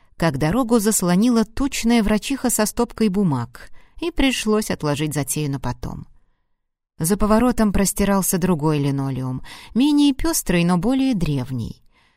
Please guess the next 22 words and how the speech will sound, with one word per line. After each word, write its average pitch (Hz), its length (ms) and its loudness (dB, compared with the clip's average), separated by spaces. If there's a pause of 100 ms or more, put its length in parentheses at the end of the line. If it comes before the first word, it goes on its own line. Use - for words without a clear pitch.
(220)
Странный 226 680 2
узор 202 500 2 (120)
резал 196 360 2
зигзагами 175 600 0
пространство, 165 1000 -2
а 160 100 -2
местами 214 440 0
напоминал 202 500 0
цепи, 175 520 -2 (320)
протянутые 170 680 2
по 156 120 0
диагонали 160 580 0
от 175 180 0
стены 180 340 0
к - 80 -12
стене. 151 500 -4 (840)
Ассоциация 190 920 2
заставила 165 640 0
сбавить 156 600 2
на 160 120 0
мгновение 147 640 -2
шаг, - 480 -4